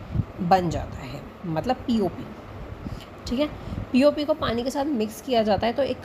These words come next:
hard सा solid substance बन जाता है, जो कि यूज़ किया जाता है।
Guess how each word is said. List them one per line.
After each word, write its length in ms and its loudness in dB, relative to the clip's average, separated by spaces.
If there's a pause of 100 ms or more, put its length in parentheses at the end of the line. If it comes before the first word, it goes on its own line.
(200)
hard 260 4
सा 160 0
solid 320 2
substance 460 -2
बन 180 2
जाता 280 2
है, 260 4
जो 140 0
कि 300 0
यूज़ 220 -2
किया 280 2
जाता 320 0
है। 300 -6